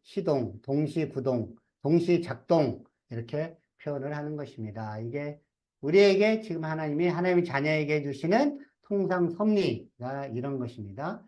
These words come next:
그래서 협력, 협동 이런 게 아니고 힘을 우리가 보태드리는 게 아니고 하나님으로서 충분한데 하나님으로서 충분하지 않아서 우리 힘을 보태는 게 아니에요. 그래서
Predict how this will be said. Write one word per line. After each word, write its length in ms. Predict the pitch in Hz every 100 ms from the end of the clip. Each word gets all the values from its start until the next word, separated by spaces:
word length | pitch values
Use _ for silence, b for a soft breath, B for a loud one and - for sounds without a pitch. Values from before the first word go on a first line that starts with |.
| b b _ -
그래서 540 | 151 156 185 247 - _ _ _ _ -
협력, 540 | 185 214 208 185 -
협동 380 | 185 - 202 170
이런 220 | 147 160
게 60 | 151
아니고 340 | 127 127 156
힘을 280 | 156 208 196
우리가 600 | 170 180 147 151 151 147
보태드리는 640 | 151 147 175 160 151 143
게 60 | 127
아니고 480 | 120 117 170 254 B B -
하나님으로서 1080 | 190 202 202 202 196 180 175 196 208 214 -
충분한데 1080 | 226 240 226 190 220 175 160 175 127 - - _ _ _ _ _
하나님으로서 1000 | 190 202 202 190 190 175 175 170 170 175
충분하지 480 | 175 208 202 190 175
않아서 340 | 143 175 175
우리 200 | 165 165
힘을 460 | 156 190 180 170 143
보태는 360 | 151 165 160
게 80 | 143
아니에요. 440 | 120 131 147 120 113
그래서 540 | 127 131 175 233